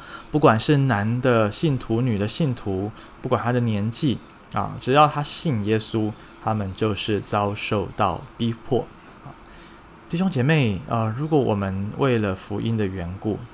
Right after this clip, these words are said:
啊，我们的生命受到苦难，我们受到一些的苦楚，我不晓得我们是否还会愿意，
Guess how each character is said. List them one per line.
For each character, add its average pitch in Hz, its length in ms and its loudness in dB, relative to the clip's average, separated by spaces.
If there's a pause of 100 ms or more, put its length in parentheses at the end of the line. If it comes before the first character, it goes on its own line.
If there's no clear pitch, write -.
(220)
啊， 113 120 -6
我 110 120 -2
们 107 140 -2
的 107 80 -2
生 113 220 -2
命 120 180 0
受 113 180 -2
到 98 180 -2
苦 - 280 -8 (120)
难， 113 200 -2 (400)
我 - 100 -8
们 98 280 -2
受 113 320 2
到 113 260 2
一 113 60 -4
些 107 200 -4
的 98 120 -4
苦 - 260 0
楚， - 260 -6 (360)
我 - 80 -6
不 165 100 0
晓 123 180 4
得 110 240 2
我 113 140 0
们 92 160 -4
是 139 220 0
否 117 120 -4
还 - 240 -8
会 107 200 -2
愿 113 280 0 (120)
意， 113 180 -2